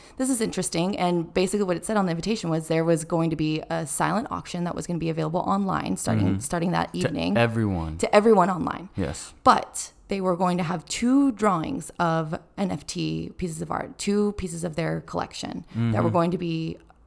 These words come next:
Speaker 1: um, available to enter the drawing for, but you had to actually physically go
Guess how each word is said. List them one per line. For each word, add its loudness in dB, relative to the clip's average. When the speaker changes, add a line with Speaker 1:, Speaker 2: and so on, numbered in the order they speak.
Speaker 1:
um, -4
available 0
to -6
enter -2
the -4
drawing -2
for, -2
but -4
you -2
had -2
to -4
actually -4
physically -6
go -6